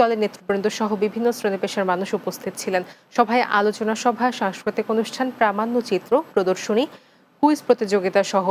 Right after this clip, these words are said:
বিভিন্ন অনুষ্ঠানমালা অন্তর্ভুক্ত করার প্রস্তাবনা গৃহীত হয়। জনগণের জীবন ও সম্পদের নিরাপত্তা নিশ্চিত করা এবং মব সন্ত্রাস ও নারী ধর্ষণ নির্যাতন বন্ধ সহ দোষীদের দ্রুত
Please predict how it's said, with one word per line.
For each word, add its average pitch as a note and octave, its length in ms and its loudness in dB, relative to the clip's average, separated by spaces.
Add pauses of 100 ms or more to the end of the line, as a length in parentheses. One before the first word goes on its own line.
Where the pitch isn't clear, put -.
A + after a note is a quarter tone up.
(120)
বিভিন্ন A3+ 340 -2
অনুষ্ঠানমালা F#3+ 540 -2
অন্তর্ভুক্ত F#3 400 -6 (100)
করার F3+ 240 2
প্রস্তাবনা F#3 540 -2
গৃহীত F#3 320 -4
হয়। - 180 -4 (3000)
জনগণের C4 560 4
জীবন C4+ 260 4
ও C#4 40 0 (100)
সম্পদের B3+ 440 2
নিরাপত্তা A#3 440 2
নিশ্চিত A3+ 280 0 (100)
করা B3+ 220 4
এবং A#3+ 140 4 (240)
মব A#3 200 6 (160)
সন্ত্রাস A3+ 460 2
ও A3+ 40 0 (100)
নারী G#3 160 4 (100)
ধর্ষণ A#3+ 400 0
নির্যাতন G#3+ 420 2 (100)
বন্ধ G3+ 220 0 (180)
সহ B3 140 2 (500)
দোষীদের B3+ 380 2
দ্রুত A3+ 180 0